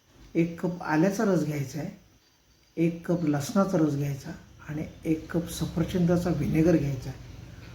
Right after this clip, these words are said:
आणि तीन कप मध घ्यायचं आहे. वरीलपैकी एक ते च-, चार,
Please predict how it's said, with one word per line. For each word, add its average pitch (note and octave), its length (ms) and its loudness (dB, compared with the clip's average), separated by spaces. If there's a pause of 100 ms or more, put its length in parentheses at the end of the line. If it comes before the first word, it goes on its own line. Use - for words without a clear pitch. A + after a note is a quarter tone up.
(180)
आणि E3+ 180 -2 (240)
तीन A3 200 6
कप F#3+ 200 0
मध D3+ 200 2 (100)
घ्यायचं A#2+ 320 -2
आहे. - 240 -12 (680)
वरीलपैकी F3+ 580 2
एक - 280 -2
ते G3 80 2
च-, F3+ 360 -4
चार, D3+ 220 4